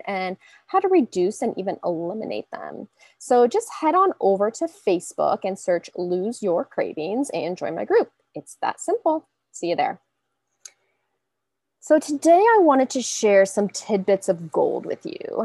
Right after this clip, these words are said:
And this is what you should not do with your cravings. When I was on a strict diet and would have a very defined list of off-limit foods, I would, of course,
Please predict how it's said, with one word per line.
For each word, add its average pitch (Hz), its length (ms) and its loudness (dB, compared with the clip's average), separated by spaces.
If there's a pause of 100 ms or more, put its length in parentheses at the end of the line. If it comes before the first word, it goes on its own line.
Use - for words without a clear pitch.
And 220 440 2
this 381 440 4
is 262 540 6
what 196 720 2
you 202 160 -6
should 196 420 -2
not 254 600 -4
do 151 500 -6
with - 240 -10
your 147 80 -6
cravings. - 640 -14 (1600)
When 349 160 4
I 415 60 6
was 440 180 4
on 349 100 4
a 311 60 4
strict - 320 -4
diet 165 420 0
and 196 340 -2
would 233 120 0
have - 200 -12
a 233 140 0
very 214 720 2
defined 180 720 -6
list 156 400 -6
of 175 240 0
off-limit 160 420 -4
foods, 190 560 -4
I 233 140 -4
would, 330 160 0
of 349 160 -2
course, 254 580 0